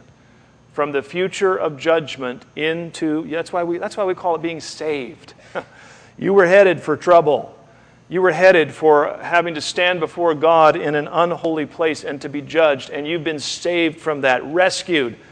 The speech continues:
from the wrath to come. But it came at a price. Jesus paid a sacrifice for you.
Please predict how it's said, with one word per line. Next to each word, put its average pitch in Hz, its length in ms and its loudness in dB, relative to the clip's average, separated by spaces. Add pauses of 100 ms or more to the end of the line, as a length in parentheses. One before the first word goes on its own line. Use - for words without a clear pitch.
(160)
from 151 220 -2
the 143 80 0
wrath 156 420 0
to - 80 -14
come. 127 380 -6 (640)
But 160 100 2
it 175 140 -4
came 214 240 -2
at 208 80 0
a - 40 0
price. - 540 -6
Jesus 208 460 -6
paid 208 320 -2 (440)
a 170 120 -4
sacrifice 160 880 -6
for - 180 -14
you. 117 300 -12